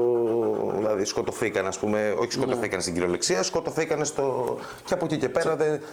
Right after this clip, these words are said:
Speaker 1: δεν τα ξαναβρήκανε.
Speaker 2: Ναι.
Speaker 1: Γι' αυτό πάντα φωνάζω τους, ε, τους ιδιοκτήτες, σε αυτό τους εφιστώ την προσοχή.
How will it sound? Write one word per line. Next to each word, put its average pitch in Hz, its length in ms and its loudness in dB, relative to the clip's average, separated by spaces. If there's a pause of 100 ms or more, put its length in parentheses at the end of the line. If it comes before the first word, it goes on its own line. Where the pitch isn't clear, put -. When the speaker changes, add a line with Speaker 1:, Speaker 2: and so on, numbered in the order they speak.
Speaker 1:
δεν 131 300 2
τα 139 60 -2
ξαναβρήκανε. 113 760 -2 (180)
Speaker 2:
Ναι. 131 280 0 (420)
Speaker 1:
Γι' 98 140 0
αυτό 139 540 0 (580)
πάντα 131 380 2
φωνάζω 120 680 0
τους, 113 400 0
ε, 98 720 2 (800)
τους - 200 0
ιδιοκτήτες, 120 1000 0 (180)
σε 113 140 0
αυτό 139 340 0
τους 139 200 -4
εφιστώ 123 320 0
την 117 100 -2
προσοχή. 110 480 -2